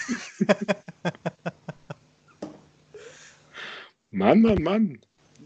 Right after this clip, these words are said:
Speaker 2: Lass mir ja gut gelaunt sein.
Speaker 1: Also, für alle Zuhörer,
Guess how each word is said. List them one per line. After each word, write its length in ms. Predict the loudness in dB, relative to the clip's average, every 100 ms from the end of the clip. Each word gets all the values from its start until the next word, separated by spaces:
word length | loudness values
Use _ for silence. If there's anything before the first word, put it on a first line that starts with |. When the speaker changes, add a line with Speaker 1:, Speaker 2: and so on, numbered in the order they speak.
| -4
Speaker 2:
Lass 180 | 0 6
mir 100 | 6
ja 60 | 6
gut 260 | 2 0
gelaunt 360 | -2 -2 -2 -4
sein. 360 | -2 -2 -2 -10 _ _ _ _ _ -20 -20 -20 -20 -20 _ -20 -20 _ _ _ _ _ _ _ _ _
Speaker 1:
Also, 500 | 2 2 2 -2 -4 -10 _ -18
für 300 | -6 -2 2
alle 400 | 4 4 2 0
Zuhörer, 920 | -12 -8 -2 0 2 2 2 0